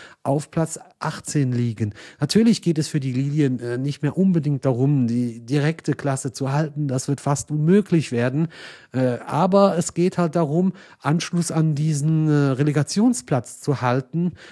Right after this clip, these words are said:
den aktuell eben, äh, äh, den F C Köln besetzt. Und da wären drei Punkte in Werder Bremen, in Bremen natürlich herzlich willkommen gewesen. Deswegen kann ich den Ärger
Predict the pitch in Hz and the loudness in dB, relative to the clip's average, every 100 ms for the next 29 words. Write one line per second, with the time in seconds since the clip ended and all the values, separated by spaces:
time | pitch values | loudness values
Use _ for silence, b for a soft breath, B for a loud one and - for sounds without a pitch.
0 | B 131 147 170 175 - 151 - 156 143 | B 0 4 4 2 -4 -6 -2 -2 0
1 | 156 165 156 151 160 160 160 151 147 147 | 0 0 -2 2 2 2 2 2 2 0
2 | - B B - 135 135 143 135 135 - | -4 B B -6 -4 -2 -2 -2 -6 -8
3 | - 151 - 180 180 147 120 110 107 - | -4 -4 0 2 2 2 -2 -2 -4 -6
4 | - - 135 120 - 147 160 156 180 165 | -12 -10 -6 -6 -6 -4 -2 0 0 0
5 | 143 147 - 165 160 165 151 - - 196 | 0 -2 0 -4 0 2 2 -2 -2 0
6 | 214 208 151 135 147 156 139 143 156 147 | 2 0 -2 0 2 0 0 0 0 0
7 | 202 156 135 135 151 156 B B 123 135 | 0 2 0 0 0 -4 B B -6 -4
8 | 147 139 120 139 - 147 139 - 175 151 | -2 -4 -4 -6 -6 -8 -8 -4 -2 -2
9 | 110 117 135 139 143 127 139 139 135 135 | -2 -2 -2 -4 -6 -6 -6 -6 -4 -6
10 | 127 151 151 | -6 -4 -6